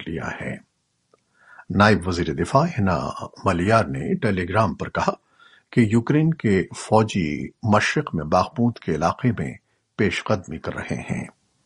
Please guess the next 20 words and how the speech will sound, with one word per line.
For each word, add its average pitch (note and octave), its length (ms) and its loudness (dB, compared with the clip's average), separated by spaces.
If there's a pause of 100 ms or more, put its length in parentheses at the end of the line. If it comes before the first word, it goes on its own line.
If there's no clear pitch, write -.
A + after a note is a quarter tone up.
(400)
جبکہ A2 340 4
روس A#2+ 480 6 (400)
لیمان، A#2+ 480 6
اوڈویو A#2+ 760 2 (320)
اور E2+ 300 4
مارنیکا G2 600 -2
میں B1+ 280 -10 (180)
حملے E2+ 280 -4
کر - 160 -6
رہا - 240 -6 (140)
ہے۔ - 280 -14 (680)
ملیار C3 300 8
نے D3 140 2
کہا C#3 220 2
کہ F3+ 300 2
ان - 140 0
علاقوں G2 380 2
میں F#2 120 -2
زبردست E2 840 -6
لڑائی E2+ 440 0